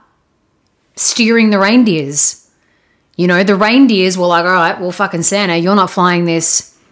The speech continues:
you're not flying this sled. So we're just gonna take you around the world.'" And it's a, it's a full-on fucking ride. And she was like, "Oh, fuck,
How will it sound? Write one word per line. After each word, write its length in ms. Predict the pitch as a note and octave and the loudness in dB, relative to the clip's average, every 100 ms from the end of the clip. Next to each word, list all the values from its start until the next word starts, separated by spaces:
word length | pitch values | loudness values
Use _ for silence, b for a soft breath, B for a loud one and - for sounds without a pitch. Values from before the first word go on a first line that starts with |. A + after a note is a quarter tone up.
| - | -4
you're 80 | A3 | -2
not 100 | F#3+ | 0
flying 300 | F3+ F3 E3+ | 2 2 0
this 160 | D#3 | -2
sled. 500 | - G#3 C4 E3+ F#3 b b b b | 0 0 0 0 -6 b b b b
So 560 | - F3+ F3+ F3+ F3 A3 _ _ _ - | -4 0 2 0 -2 -8 _ _ _ -4
we're 200 | E3 A3 | 0 2
just 140 | B3 | 0
gonna 140 | F3+ | -2
take 240 | D#3+ F3 E3 | -2 -2 0
you 100 | E3 | 0
around 220 | D#3+ D#3 | 0 0
the 80 | D#3 | 0
world.'" 340 | G#3+ C4+ E3 | 2 2 2
And 120 | D#3+ | 0
it's 160 | D#3+ - | -2 -2
a, 200 | E3 E3 | -2 -2
it's 200 | E3+ E3+ | -4 -6
a 80 | D3+ | -6
full-on 540 | - G#3+ G#3+ F3+ F3 | -4 -2 0 0 0
fucking 340 | F3 E3 F3 E3 | -2 -6 -6 -6
ride. 480 | A3 - - - - _ _ _ _ _ _ _ _ _ _ _ - | -6 -8 -10 -14 -20 _ _ _ _ _ _ _ _ _ _ _ -6
And 160 | E3+ | -2
she 380 | - G#3+ F#3+ F3+ | 0 0 0 0
was 260 | E3+ F3 E3+ | -2 -2 0
like, 300 | D#3+ D#3+ D#3 | 0 0 -4
"Oh, 280 | D#3 D3+ C#3+ | -6 -6 -6
fuck, 420 | - F#3+ E3 - | -4 -4 -4 -6